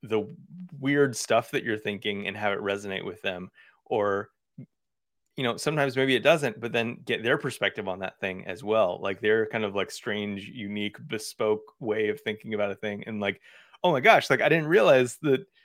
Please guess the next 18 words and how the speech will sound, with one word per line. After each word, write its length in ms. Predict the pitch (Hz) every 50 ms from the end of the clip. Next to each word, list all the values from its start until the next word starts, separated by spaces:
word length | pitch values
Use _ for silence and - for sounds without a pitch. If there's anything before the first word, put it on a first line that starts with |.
| _ _
that 160 | - 131 139 117
also 400 | 139 139 165 165 - 170 165 151
connects, 460 | - 165 151 151 156 156 - - -
and 160 | 127 117 110 - _ - -
it 120 | 127 -
connects 260 | - 156 156 - -
to 80 | - 135
this 160 | 113 107 -
other 240 | 120 147 156 170 160
thing 260 | - - 165 165 165
that 80 | 143 123
I'd 140 | 117 120
been 120 | 127 127 123
having 260 | 120 143 143 151 143
a 60 | 135
hard 160 | 135 139 143
time 200 | 139 151 143 143
u-, 80 | 139 -